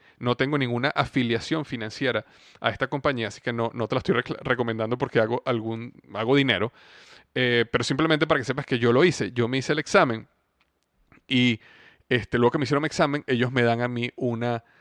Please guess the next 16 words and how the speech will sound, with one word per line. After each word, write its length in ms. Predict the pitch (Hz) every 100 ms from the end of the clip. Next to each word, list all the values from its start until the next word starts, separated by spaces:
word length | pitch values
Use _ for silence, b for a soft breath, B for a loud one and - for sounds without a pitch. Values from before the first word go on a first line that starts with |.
| b b
explicación 800 | 135 110 - 131 120 - 151 170
detallada 880 | 170 175 135 123 131 147 113 104 117 -
de 260 | 120 117
todas 320 | 113 - 131 160
las 140 | 127
comidas 320 | 127 123 135
que 100 | 131
yo 80 | 117
debería 220 | 123 113
comer, 360 | - 113 135 135
todas 280 | - 123 135
las 100 | -
que 80 |
yo 100 | 120
debería 320 | 110 113 110 113
evitar, 720 | 127 117 104 - 113 123 190